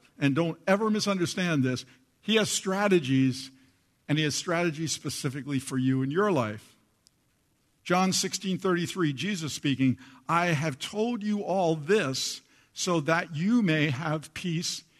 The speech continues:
in me. Here on earth you will have many trials and sorrows, but take heart because I have overcome the world."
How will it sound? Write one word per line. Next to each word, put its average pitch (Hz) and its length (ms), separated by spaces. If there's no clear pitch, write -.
in 165 280
me. 160 480
Here 262 400
on 202 240
earth 185 340
you 196 300
will 165 180
have 143 220
many 196 400
trials 180 560
and 156 140
sorrows, 139 540
but - 160
take 262 260
heart 135 340
because 185 420
I 170 160
have 160 280
overcome 180 760
the 151 80
world." 156 380